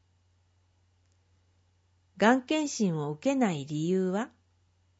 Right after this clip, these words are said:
国の調査で最も多かったのは、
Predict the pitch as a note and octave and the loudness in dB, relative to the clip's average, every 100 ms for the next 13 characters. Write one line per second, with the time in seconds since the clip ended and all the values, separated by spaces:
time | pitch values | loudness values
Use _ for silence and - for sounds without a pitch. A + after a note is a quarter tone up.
0 | _ _ _ _ _ _ _ _ _ _ | _ _ _ _ _ _ _ _ _ _
1 | _ _ _ _ _ _ _ - C4 D4+ | _ _ _ _ _ _ _ 0 2 2
2 | D#4 D4 D4 C#4 A3 E3 D#3 D#3+ E3+ - | 0 2 2 2 0 0 0 0 -4 -2
3 | C#4+ C4 G3+ G#3+ A#3+ A3+ G3+ - E3+ D#3 | 0 2 4 4 2 0 -4 -4 -4 -2
4 | D3+ D3+ | -2 -4